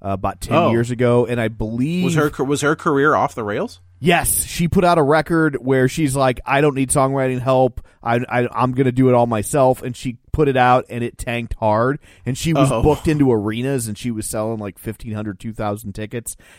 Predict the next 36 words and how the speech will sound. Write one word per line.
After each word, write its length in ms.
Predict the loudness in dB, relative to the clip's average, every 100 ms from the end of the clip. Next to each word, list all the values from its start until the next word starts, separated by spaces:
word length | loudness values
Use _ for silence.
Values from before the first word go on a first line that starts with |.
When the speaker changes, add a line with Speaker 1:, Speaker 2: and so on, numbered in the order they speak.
| -14 -4
Speaker 1:
And 300 | -2 -2 -2
Speaker 2:
Zoinks. 480 | -4 -6 -8 -10 -6
Speaker 1:
and 180 | -6
she, 220 | -2 2 2
like, 300 | 2 0 -4
stopped 580 | -6 -2 2 2 2
the 120 | 0 0
tour 640 | 2 2 4 4 2 -4 _
and 240 | -4 -2
was 180 | -2 -2
like, 380 | 0 0 -2 -8 -20 _
"Give 280 | -2 0 0
everybody 640 | 0 0 0 2 2 2
their 200 | 0 0
money 320 | 0 -2 -2
back," 480 | -4 -8 -10 -14 -18 -6
which 240 | -4 -2
is 160 | -4 -8 -12
h-, 60 | -12 -4
unheard 480 | -2 -2 0 0 0
of. 320 | -4 -8 -10 _ -20 -12
And 160 | -6 -2
she's 100 | 2
Speaker 2:
Yeah. 120 | 2
Speaker 1:
like, 240 | 4 2 0
"I'm 240 | -2 -2 2
not 260 | 2 0
gonna 220 | 0 -2
do 200 | 0 0
this 220 | 0 -2 -6
to 80 | -10
people." 460 | -10 -10 -14 -16 -20 _
And 200 | -6 -4
so 140 | 0 -2
she's 320 | 0 -2 0
like, 360 | -2 -2 -4